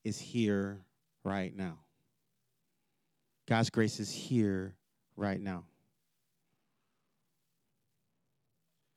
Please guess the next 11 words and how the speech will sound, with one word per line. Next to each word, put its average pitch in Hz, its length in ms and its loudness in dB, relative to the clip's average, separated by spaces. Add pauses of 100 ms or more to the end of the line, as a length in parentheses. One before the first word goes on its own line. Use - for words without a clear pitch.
(680)
You, 135 540 12 (1700)
you 143 160 6
may 147 160 4
be 139 100 2
wondering 147 640 6 (1200)
in 127 160 2
your, 123 300 6
your 123 420 8
heart 139 340 4
and 120 60 -8
just - 200 -6